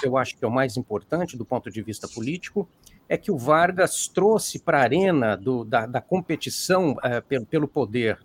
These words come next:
eh, eh, no caso brasileiro, principalmente depois de mil novecentos e quarenta e cinco, quarenta e seis, com a abertura democrática, ele trouxe um balizamento da competição política que eu penso que até hoje estrutura a disputa, o grande debate nacional de, de, de projeto de país, né?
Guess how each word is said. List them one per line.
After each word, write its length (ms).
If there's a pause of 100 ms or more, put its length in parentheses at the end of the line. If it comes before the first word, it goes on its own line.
eh, 420
eh, 460
no 140
caso 300
brasileiro, 600
principalmente 640
depois 380
de 80
mil 80
novecentos 320
e 40
quarenta 280
e 40
cinco, 200
quarenta 280
e 40
seis, 280
com 120
a 20
abertura 400
democrática, 760 (640)
ele 160
trouxe 440
um 140
balizamento 1000
da 140
competição 640
política 580
que 140
eu 60
penso 360
que 180
até 300
hoje 340
estrutura 680
a 40
disputa, 680
o 40
grande 440
debate 500
nacional 500
de, 120
de, 320
de 160
projeto 600
de 120
país, 580
né? 160